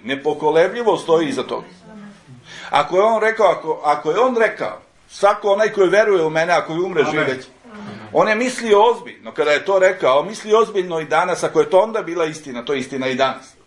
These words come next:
Speaker 2: Amen.
Speaker 1: I zato Biblija nije sa istorijska knjiga.
Speaker 2: Amen.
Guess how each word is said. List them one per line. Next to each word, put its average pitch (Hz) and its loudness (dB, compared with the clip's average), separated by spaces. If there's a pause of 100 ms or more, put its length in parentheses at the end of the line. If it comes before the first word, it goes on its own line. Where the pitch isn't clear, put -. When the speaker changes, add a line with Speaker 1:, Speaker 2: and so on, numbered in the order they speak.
(120)
Speaker 2:
Amen. 110 -14 (640)
Speaker 1:
I 151 -4
zato 190 2
Biblija 196 -2
nije 196 -2
sa 185 2
istorijska 160 0
knjiga. - -18 (400)
Speaker 2:
Amen. - -20